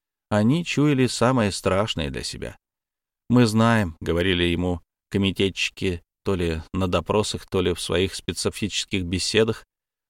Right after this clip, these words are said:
«что вы считаете себя самым свободным человеком в стране». И то, что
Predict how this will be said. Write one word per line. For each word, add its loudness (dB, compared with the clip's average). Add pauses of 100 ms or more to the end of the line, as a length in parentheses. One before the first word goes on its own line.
«что 2
вы 4
считаете 2
себя 2
самым 4
свободным 2
человеком 2
в -4
стране». 0 (1120)
И -2
то, -2
что 0